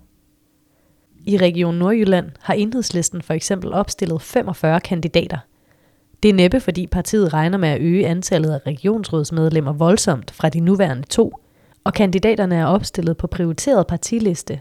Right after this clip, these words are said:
så langt de fleste kandidater er reelt uden chance for at blive valgt. Til gengæld har borgerne i Skørping, Niersted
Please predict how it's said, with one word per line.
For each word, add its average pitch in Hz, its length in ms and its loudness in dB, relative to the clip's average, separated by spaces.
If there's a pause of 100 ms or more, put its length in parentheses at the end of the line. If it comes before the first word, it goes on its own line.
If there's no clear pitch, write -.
(160)
så - 140 -2
langt 208 280 -4
de 208 60 -4
fleste 247 340 -4
kandidater 180 560 -2 (160)
er 202 160 0
reelt 233 440 0
uden 226 280 2
chance 165 580 -4
for - 140 2
at 180 100 2
blive 165 180 -2
valgt. - 320 -8 (760)
Til 220 120 -2
gengæld 233 320 0
har 220 80 0
borgerne 196 440 2
i 180 40 0
Skørping, 202 600 -2 (240)
Niersted 196 580 2